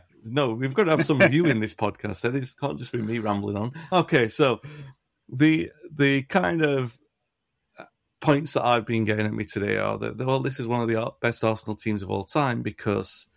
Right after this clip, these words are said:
Speaker 1: they push this City all, the City team's the best team of all time,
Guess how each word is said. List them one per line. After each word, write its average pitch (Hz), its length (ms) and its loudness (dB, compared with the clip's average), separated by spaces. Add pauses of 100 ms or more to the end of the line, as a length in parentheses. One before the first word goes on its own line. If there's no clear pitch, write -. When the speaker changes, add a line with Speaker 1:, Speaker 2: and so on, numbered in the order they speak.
(380)
Speaker 1:
they 104 160 2
push - 320 -8
this 110 180 -6
City - 220 -4
all, 104 360 -4
the 113 100 -8
City 135 260 0
team's 113 320 -2
the 104 80 0
best - 260 -4
team 101 160 -2
of 95 100 -4
all 92 140 -4
time, 92 460 -2